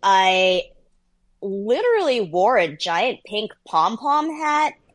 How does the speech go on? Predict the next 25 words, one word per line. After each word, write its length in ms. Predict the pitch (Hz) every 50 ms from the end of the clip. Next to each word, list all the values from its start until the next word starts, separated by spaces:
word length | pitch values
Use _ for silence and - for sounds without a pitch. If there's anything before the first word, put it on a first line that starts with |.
| _ - -
and 680 | 190 185 180 180 180 175 - - 170 170 165 165 -
<laughs> 40 | -
sneakers. 960 | - - - - 180 180 185 - 262 269 285 320 311 359 349 330 - - - - _ _ - - - - - - - 508 480 403 - -
And 520 | - 220 220 214 208 208 208 208 208 202 - - 196 175
just 220 | 220 208 202 202 - _ _ _ - 180 - -
for 100 | 262 247
some 340 | - - 254 240 262 269
reason, 400 | 262 269 254 247 208 220 202 190
the 60 | 190 190
more 180 | 185 196 214
I 40 | 226
talked 300 | 220 240 220 214 214 -
to 100 | - 202
Proud 320 | - 202 165 170 190 190
Boys, 240 | - 175 160 160 160 -
the 80 | 180 170
higher 340 | - 180 175 185 196 202
and 120 | 190 180 180
higher 260 | 185 180 175 175 170
and 120 | 165 165
higher 280 | 160 180 175 180 180 175
my 260 | 175 165 165 170 160 139
voice 280 | 170 165 175 190 -
pitch 300 | - - 185 180 - -
went 220 | - 175 165 160